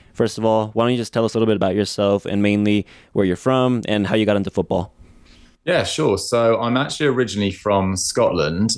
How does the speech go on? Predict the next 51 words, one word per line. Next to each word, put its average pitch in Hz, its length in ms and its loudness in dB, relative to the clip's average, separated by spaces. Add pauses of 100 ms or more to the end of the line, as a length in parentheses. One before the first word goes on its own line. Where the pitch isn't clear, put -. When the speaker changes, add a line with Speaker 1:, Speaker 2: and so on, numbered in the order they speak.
Speaker 2:
I 110 60 -2
know 98 180 2
a 95 40 0
lot 95 120 0
of 90 300 0
Americans 90 540 0
absolutely 82 440 -2
love 98 240 2
Scotland, 87 560 0 (140)
uh, 85 220 2
due 80 160 -4
to - 120 -4
sort - 240 0
of - 60 -16 (500)
ancestral, 92 840 -2 (160)
you 98 60 0
know, 78 100 2
ties, 92 600 -2
as 87 80 -8
it 87 80 -4
were. 104 340 0
Um, 107 240 0
but 101 140 -2
yeah, 113 100 2
born 147 240 0
in 135 80 0
Scotland, 120 480 0
even 117 220 0
though 113 60 2
you 113 120 0
wouldn't 120 180 0
really 101 140 -2
guess 95 320 -4
it 95 140 0
'cause - 100 -8
I 95 140 0
do 101 180 -2
not 95 140 2
have 92 100 0
a 90 60 -2
Scottish - 320 -4
accent. 92 500 -2 (300)
Um, 90 240 0
both 101 260 0
my 95 140 0
parents, 92 580 0
or 87 160 2
at 87 60 0
least 90 180 -4
my 90 80 0
mum, 87 400 0